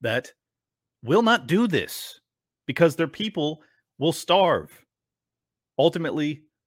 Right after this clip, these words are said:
nullifying your entire goal, which is why I can only conclude that their actual goal is the control of the people and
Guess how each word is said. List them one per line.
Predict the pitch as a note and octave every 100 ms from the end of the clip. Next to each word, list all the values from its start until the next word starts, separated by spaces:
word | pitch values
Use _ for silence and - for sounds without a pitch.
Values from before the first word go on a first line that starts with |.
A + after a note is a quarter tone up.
| _ _ _ _ _
nullifying | B2 C3+ F3+ G#3 - A#2+ A#2 B2+ C#3+ D3 _ _ _ _ -
your | B2+ D#3+
entire | D3+ - F#3 G3 E3 C#3+ _ C3+ B2
goal, | D3 A#3 F#3 D#2 - _ _ _ _ _ _ _ _ _ _ _ _ _ _ -
which | A2+ A#2+ - - - _ _ _ _
is | C#3+ B2
why | G#2+ G#2+
I | G2+ G#2
can | - G#2
only | G#2+ A#2
conclude | C#3+ C3+ - F2+ A2
that | G#2 -
their | G#2 -
actual | - D#3+ - C3+ G#2 G2
goal | G#2 E2+ F2 D3 _ _ _ _ -
is | F#3+ F#3 F#3 E3+ _ -
the |
control | F#3+ F#3+ D#3 C#3+ C#3 -
of | C3
the | C#3
people | C3 A2 G#2+ G2+ - _ _ -
and | A#2+ A2 G#2+